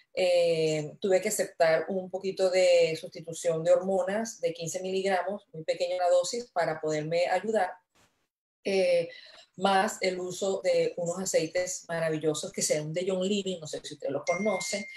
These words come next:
¿verdad? Que, eh, dice que me pa-, el enlace de Zoom. Ok. Este, que pueden,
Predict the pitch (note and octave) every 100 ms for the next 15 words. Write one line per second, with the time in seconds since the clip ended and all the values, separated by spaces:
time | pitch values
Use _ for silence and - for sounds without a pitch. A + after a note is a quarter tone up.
0 | - - - E3+ D4 - - - - -
1 | _ - G#3+ A3+ A#3 - - G3 F#3+ F#3
2 | F3+ F3 E3+ D#3+ D#3 D3+ C#3+ C3+ C3+ _
3 | - D#3 - A3 F#3+ - - G#3+ A3+ -
4 | F3+ F3 F3 E3+ E3 - G#3 - D#3 C#3
5 | _ _ _ _ - - B2+ _ _ _
6 | - F3 D#3+ - F3+ - - A3 G#3+ -
7 | B3 G#3+ G3+ G#3+ G#3+ G#3+